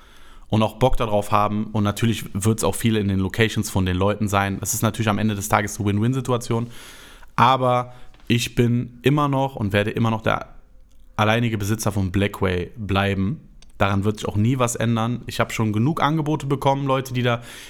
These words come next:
investieren wollen, aber Blackway ist keine Gelddruckmaschine, sondern eine Einstellung.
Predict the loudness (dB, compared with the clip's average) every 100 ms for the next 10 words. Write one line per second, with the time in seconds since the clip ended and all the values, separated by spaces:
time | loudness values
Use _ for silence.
0 | -2 2 2 0 -2 0 2 0 -2 0
1 | 0 0 -2 0 0 0 0 0 -2 -8
2 | -20 -14 -4 0 0 0 -2 -2 -2 0
3 | 0 0 2 2 0 -6 -2 -2 0 0
4 | 0 0 0 0 0 0 0 0 0 -2
5 | -2 0 0 -4